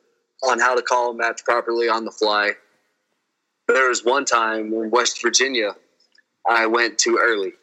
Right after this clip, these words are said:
We, the match was, the match cut off way too early, and that's something I'm still working on with calling matches on the fly is my timing.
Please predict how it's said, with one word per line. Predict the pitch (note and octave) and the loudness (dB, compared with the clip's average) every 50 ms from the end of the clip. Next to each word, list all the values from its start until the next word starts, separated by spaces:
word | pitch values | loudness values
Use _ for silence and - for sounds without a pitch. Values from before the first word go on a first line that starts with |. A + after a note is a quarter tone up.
| _ _ _ - | _ _ _ -2
We, | A#2+ B2 B2 A#2+ A2+ - | 0 0 0 -2 -2 -2
the | B2 A#2 | -2 0
match | A#2 A#2 A#2+ B2 - - | 0 0 0 0 -2 -4
was, | G#2 - - _ _ _ - _ _ | -6 -6 -6 _ _ _ -20 _ _
the | B2 A2+ | -2 0
match | A#2 A#2+ B2 - - - | 0 0 0 -2 -2 0
cut | - A#2+ A#2 A2+ | 0 0 2 2
off | A2 G#2 - - - | 0 0 -2 -6 -6
way | A#2 G#2 A2 A#2 A2+ A2 | -2 0 0 0 0 -2
too | A2 - A#2 G#2+ E2 | -2 -2 0 0 2
early, | F2+ G2 F#2+ F2+ F2 F2 - _ _ _ _ - | 2 2 2 0 -2 -4 -6 _ _ _ _ -4
and | G#2+ A2 | -2 0
that's | A2+ A#2 - - | 0 0 0 0
something | A#2+ A2+ A2 - A2 | -2 -2 0 0 0
I'm | G#2+ G#2+ G#2 | 0 0 -2
still | - - A#2 G#2 | 0 0 0 0
working | G2+ A#2 B2 A#2 - A2+ A2 | 2 0 0 0 -2 -6 -6
on | G#2+ G#2 G#2 G2+ | -4 -4 -4 -2
with | G#2 G#2 G2+ | -4 -2 0
calling | - A2+ G#2+ G#2 G#2 G#2 | 0 0 0 -2 -2 -2
matches | G#2 A2 G#2 - A2+ G2+ A2 | -2 -2 -2 -2 -4 -2 -2
on | G#2+ G#2 G2 | 0 -2 -2
the | G2+ | -6
fly | - - A2+ A2+ G#2 G2+ G2 | -4 -2 0 0 0 0 0
is | G2 F#2+ G2 G2+ - - - | -2 -2 -2 -4 -4 -2 0
my | F#3 G3 G3+ | 0 0 2
timing. | - - A#2+ A2+ G2 E2+ E2+ D#2+ | 2 0 0 0 -2 -6 -12 -14